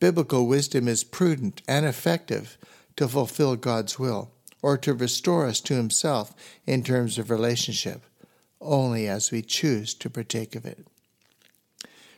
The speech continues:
Righteousness is defined as acting in accord with divine or moral law, which is a trait that a carnal person is lacking. God desires to intervene,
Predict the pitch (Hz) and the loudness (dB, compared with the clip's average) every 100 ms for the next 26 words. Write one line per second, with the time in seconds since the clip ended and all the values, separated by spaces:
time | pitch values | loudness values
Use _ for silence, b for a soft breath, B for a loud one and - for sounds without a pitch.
0 | B 208 214 185 147 156 123 139 120 - | B 2 4 2 2 2 2 0 -2 0
1 | 123 - 143 135 117 110 - B B - | -2 2 2 4 0 -4 -12 B B -2
2 | 131 139 139 139 143 131 123 117 - 160 | 2 4 2 0 -2 0 0 -2 2 2
3 | 135 113 120 - 131 110 135 131 123 117 | 2 -2 -10 -4 -2 0 0 0 0 -2
4 | 113 113 120 120 110 107 117 123 110 - | -2 -2 0 0 0 -2 -2 -2 -4 -12
5 | _ b b b b b - 160 - 151 | _ b b b b b 0 0 2 2
6 | 156 127 - 165 156 - 135 123 - 156 | 2 0 2 2 2 -2 -2 0 0 0
7 | 147 127 - 131 - 147 113 110 117 113 | 2 -2 -2 0 0 0 -2 0 2 2
8 | 117 113 107 110 _ _ _ b b b | 0 -4 -6 -8 _ _ _ b b b
9 | b b b 165 190 196 135 131 127 127 | b b b 2 4 2 2 2 2 2
10 | 120 - 131 127 117 156 151 110 120 | 0 0 0 0 2 2 2 2 -2